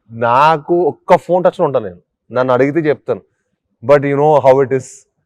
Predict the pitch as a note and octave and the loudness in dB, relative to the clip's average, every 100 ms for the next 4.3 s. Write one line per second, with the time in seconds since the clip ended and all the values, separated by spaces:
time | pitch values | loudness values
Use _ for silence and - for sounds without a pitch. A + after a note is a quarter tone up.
0 | - A2+ D#3+ D3+ E3+ D3+ C3+ C3 B2+ B2+ | -6 4 4 4 0 2 2 2 0 -4
1 | B2+ C#3+ D#3+ D3 C#3+ C3 C3 C3+ C#3 C3+ | -10 -12 -8 -8 -8 -12 -12 -4 -4 -4
2 | B2 B2 C#3+ E3+ _ _ _ _ _ _ | -8 -10 -10 -10 _ _ _ _ _ _
3 | _ _ _ _ _ _ _ _ _ _ | _ _ _ _ _ _ _ _ _ _
4 | _ - C#3+ | _ -2 4